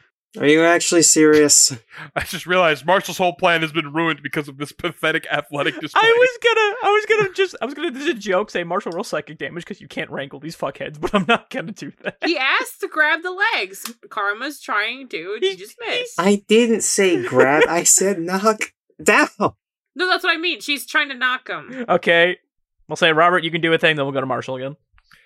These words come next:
Speaker 2: Uh, I do the same thing I've been doing, which
Speaker 3: Okay.
Speaker 2: is,
Speaker 3: <laughs> Zap, zap.
Speaker 2: uh, do, I've now done a total of twenty-one, uh,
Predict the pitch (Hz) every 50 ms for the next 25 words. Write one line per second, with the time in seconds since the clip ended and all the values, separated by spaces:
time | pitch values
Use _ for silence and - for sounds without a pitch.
0 | _ _ _ _ - - 147 156 147 135 127 127 135 139 131 - 143 147 139 120
1 | 120 - - 135 131 123 - 131 123 107 104 - 127 120 104 - - 117 95 95
2 | 101 - 185 190 - 330 320 - 202 - - _ - 233 233 - _ _ _ _
3 | _ _ _ _ _ _ _ - - 151 165 160 151 - 190 196 175 156 120 117
4 | 107 240 - - - - _ _ _ - 135 120 - - - 175 151 135 127 120
5 | 160 - _ _ _ _ _ _ - 151 160 170 160 143 165 165 160 147 165 151
6 | 135 139 - - 160 139 135 123 - - 151 131 127 127 123 123 123 117 104 _
7 | _ _ _ _ _ - - 127 127 123 117 113